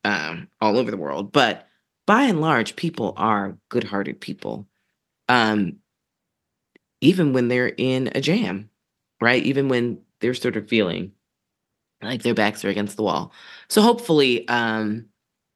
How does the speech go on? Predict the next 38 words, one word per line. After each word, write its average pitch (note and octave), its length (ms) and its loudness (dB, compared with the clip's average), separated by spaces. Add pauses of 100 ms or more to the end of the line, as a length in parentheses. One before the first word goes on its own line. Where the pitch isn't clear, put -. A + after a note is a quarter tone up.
(1200)
Joe C3 220 2
Biden A2+ 240 2
can A2 140 -2
also G#2+ 260 -4
find G#2 300 -2
some A2 100 -2
money G2 220 -2
under F#2+ 120 -6
the - 80 -14
couch G2+ 280 -4
cushions G2 360 -4
for - 280 -4
us E3 340 -4 (420)
as D3 160 -4
New E3+ 80 2
Yorkers. F3 640 -2 (460)
Um, A2 640 -2 (400)
I C3 120 0
do C3 200 0
think B2+ 320 2
that A2 260 0 (640)
the A2+ 320 2
sort G#2+ 240 -4
of G#2+ 320 -6 (300)
naming A#2+ 380 4
and A2+ 120 0
shaming A#2+ 400 0
strategy C#3+ 540 0
has A#2 180 0
been A2+ 160 0
an A2 80 2
interesting A#2 460 -4
one A2 160 0
from A#2 120 -4
a G#2 40 -2
Democratic G#2+ 520 -2
mayor, G#2+ 380 0
but A#2 460 0